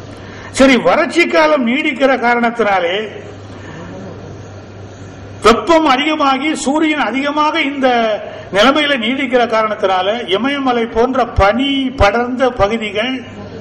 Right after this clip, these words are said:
உருக ஆரம்பிக்கின்றன. சரி, அந்த பனிகள் உருகினால் வெள்ளம் ஏற்படுகிறது. வெள்ளம் ஏற்பட்டு கடல்ல போய் அந்த வெள்ளம் கலக்கிறது என்றால்,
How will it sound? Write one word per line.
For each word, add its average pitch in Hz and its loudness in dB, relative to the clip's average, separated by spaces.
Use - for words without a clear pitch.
உருக 208 6
ஆரம்பிக்கின்றன. 127 -4
சரி, 262 8
அந்த 240 6
பனிகள் 339 4
உருகினால் 311 2
வெள்ளம் 202 4
ஏற்படுகிறது. 127 -4
வெள்ளம் 311 6
ஏற்பட்டு 294 2
கடல்ல 285 2
போய் 311 0
அந்த 269 0
வெள்ளம் 262 0
கலக்கிறது 240 2
என்றால், 240 -2